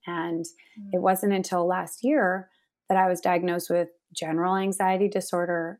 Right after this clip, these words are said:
Speaker 1: O C D, and panic disorder. And so I don't even care about those labels, to be honest. Like, they don't mean anything to me other than the fact that I have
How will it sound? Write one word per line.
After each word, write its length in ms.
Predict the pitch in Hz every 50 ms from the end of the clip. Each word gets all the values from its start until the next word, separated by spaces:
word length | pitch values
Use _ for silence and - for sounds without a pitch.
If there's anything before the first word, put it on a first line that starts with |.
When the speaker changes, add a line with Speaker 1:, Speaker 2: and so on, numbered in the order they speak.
| _ -
Speaker 1:
O 140 | 165 160 170
C 220 | 170 - 185 175
D, 420 | 170 175 165 170 165 170 175 202 - _ _
and 460 | 185 170 165 165 170 160 160 160 160 151 - - _ -
panic 400 | - - 175 160 - 196 - -
disorder. 500 | - 208 - - - - - - - - - _ _ _ _ _ - - - - - - - _ _ _ _ _ _ _
And 320 | - 247 240 240 240 240 240
so 680 | - - - 247 240 233 233 226 226 220 240 - - - _ _ _ _ _ _ -
I 80 | 240
don't 140 | 262 294 285
even 220 | 285 254 220 202
care 240 | 202 - 190 180 175
about 260 | 180 185 196 185 202
those 220 | 208 208 190 180 208
labels, 340 | 202 196 202 214 202 - -
to 80 | -
be 100 | 208 226
honest. 460 | 220 208 214 226 233 254 - - -
Like, 300 | - 180 - - - - _ _ _ _ _ _ _ _ _ _ _ _ _ _ _ _ _ _ _ -
they 140 | 196 208 202
don't 160 | 208 202 202
mean 260 | 185 180 180 185 190
anything 360 | 190 196 202 202 - 220 214 208
to 100 | - 226
me 260 | 226 226 226 233 - -
other 380 | - 202 196 202 208 220 220 208
than 180 | 220 208 208
the 80 | 202 190
fact 520 | - - 185 170 165 170 180 - - - -
that 160 | - 196 190 - -
I 320 | 175 170 170 170 170 180
have 600 | 180 185 180 170 165 165 160 160 160 160 156